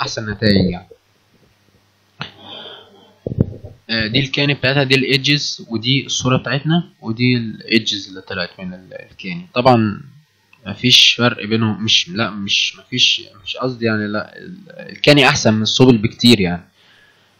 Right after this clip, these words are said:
طبعًا كل ما انت بتقلل في ال، في ال، في القيم دي، كل ما انت بتجيب ايدجز اكتر. يعني مثلًا احنا، احنا بنقول هنا ميتين، لو احنا خليناها هنا مية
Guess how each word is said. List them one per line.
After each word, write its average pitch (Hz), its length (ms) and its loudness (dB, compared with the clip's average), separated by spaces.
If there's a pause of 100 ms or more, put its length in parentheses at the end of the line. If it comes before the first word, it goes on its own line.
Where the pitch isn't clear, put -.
(460)
طبعًا 143 260 10
كل 156 220 12
ما 156 100 8
انت 156 120 6
بتقلل 143 480 10
في 123 140 6
ال، 107 380 6
في - 100 -8
ال، 104 200 -16 (560)
في - 140 -6
القيم 135 580 8
دي، 143 80 8
كل 143 220 8
ما 147 80 10
انت 143 120 4
بتجيب 127 420 0 (140)
ايدجز 127 280 8
اكتر. 127 300 6
يعني 104 160 2
مثلًا 127 260 8
احنا، 107 380 4
احنا 113 120 0
بنقول 127 220 10
هنا 131 140 10
ميتين، 123 260 6
لو 110 120 10
احنا 131 140 10
خليناها 127 440 8
هنا 131 120 8
مية 151 380 8